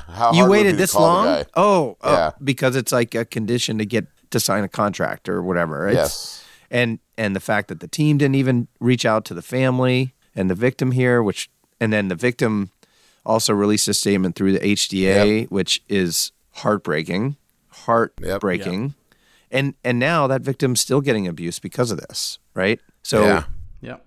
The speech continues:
Speaker 2: total
Speaker 1: And having to
Speaker 2: debacle.
Speaker 1: rel-, and he
Speaker 2: Yeah.
Speaker 1: has to relive this 'cause the guy's, the guy's in the news all the time
Speaker 2: Yeah,
Speaker 1: now.
Speaker 2: yeah. So,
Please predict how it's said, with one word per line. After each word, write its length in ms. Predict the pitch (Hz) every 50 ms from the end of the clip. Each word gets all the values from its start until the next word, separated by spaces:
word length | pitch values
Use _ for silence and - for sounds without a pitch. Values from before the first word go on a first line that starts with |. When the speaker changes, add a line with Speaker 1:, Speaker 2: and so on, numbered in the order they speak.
| _ _ _
Speaker 2:
total 240 | - 123 127 131 135
Speaker 1:
And 140 | 107 113 -
having 320 | 107 95 90 131 131 139 135
to 60 | 131
Speaker 2:
debacle. 200 | 127 135 135 127
Speaker 1:
rel-, 80 | 113 -
and 140 | 104 120 127
he 60 | 135
Speaker 2:
Yeah. 80 | 135 135
Speaker 1:
has 120 | 131 -
to 100 | 127 127
relive 380 | 127 135 131 117 117 131 135 123
this 200 | 101 90 90 -
'cause 180 | - 98 90 80
the 80 | 104 90
guy's, 300 | 101 98 101 104 92 82
the 100 | 104 101
guy's 240 | 101 101 98 98 95
in 80 | 95 98
the 60 | 95
news 280 | 98 107 123 120 98
all 160 | 95 82 76 76
the 80 | 80
time 80 | 78 113
Speaker 2:
Yeah, 140 | 107 90 -
Speaker 1:
now. 160 | 65 71 - _ - _
Speaker 2:
yeah. 200 | 98 95 90 76 - _ _ _ _ _ _
So, 380 | - - 101 92 90 87 -